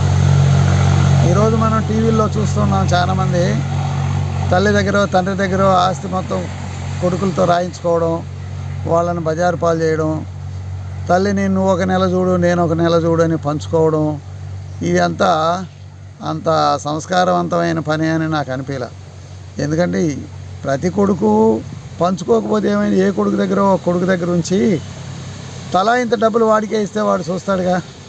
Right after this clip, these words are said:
ఆమెని ఇల్లు ఇల్లు తిప్పకుండా తండ్రుల్ని తల్లులు ఇవాళ అనాథాశ్రమాలు పాలవుతున్నారు. నీతులు చెప్పడం ఎక్కువ అవుతుంది కానీ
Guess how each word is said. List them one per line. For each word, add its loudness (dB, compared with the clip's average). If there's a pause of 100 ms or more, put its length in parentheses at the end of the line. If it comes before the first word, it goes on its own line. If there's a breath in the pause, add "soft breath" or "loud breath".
(160)
ఆమెని 0
ఇల్లు -2
ఇల్లు -2
తిప్పకుండా -4 (1400)
తండ్రుల్ని 2
తల్లులు 2
ఇవాళ 4
అనాథాశ్రమాలు -2
పాలవుతున్నారు. -6 (1500)
నీతులు 4
చెప్పడం 0
ఎక్కువ -2
అవుతుంది 0
కానీ 0